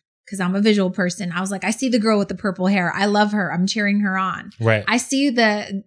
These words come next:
Speaker 1: the guy with the big afro or the dreads. Like, I see that, right? Because visually, it's like the people that stand out, that break the mold of the cookie cutter are the ones that I gravitate towards.
Speaker 2: Right.
Speaker 1: But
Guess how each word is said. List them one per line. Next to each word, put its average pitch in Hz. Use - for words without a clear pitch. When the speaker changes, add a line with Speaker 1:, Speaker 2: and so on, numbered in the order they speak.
Speaker 1:
the 208
guy 208
with 208
the -
big 196
afro 185
or 190
the 185
dreads. 185
Like, 185
I 190
see 269
that, -
right? 185
Because 233
visually, 196
it's 202
like 208
the 208
people 262
that 220
stand 220
out, 214
that 190
break 220
the 233
mold 185
of 180
the 175
cookie 180
cutter 180
are 185
the 185
ones 190
that 180
I 226
gravitate 180
towards. 160
Speaker 2:
Right. 98
Speaker 1:
But 190